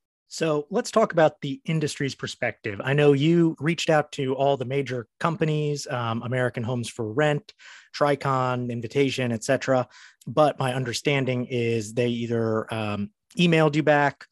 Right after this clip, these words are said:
or referred you to, uh, the National Trade Group. What's their perspective? And, um, you know, I know one thing they say is, "Hey, look, there's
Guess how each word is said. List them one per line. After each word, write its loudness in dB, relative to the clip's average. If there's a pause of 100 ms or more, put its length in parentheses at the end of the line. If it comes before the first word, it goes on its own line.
(260)
or 0
referred -2
you 0
to, -2
uh, -6 (120)
the -4
National -4
Trade 2
Group. -4 (500)
What's -2
their 2
perspective? -6 (120)
And, -4
um, -2 (320)
you -2
know, 0
I -2
know 0
one 0
thing -4
they 0
say 0
is, -4
"Hey, 0
look, -2
there's -8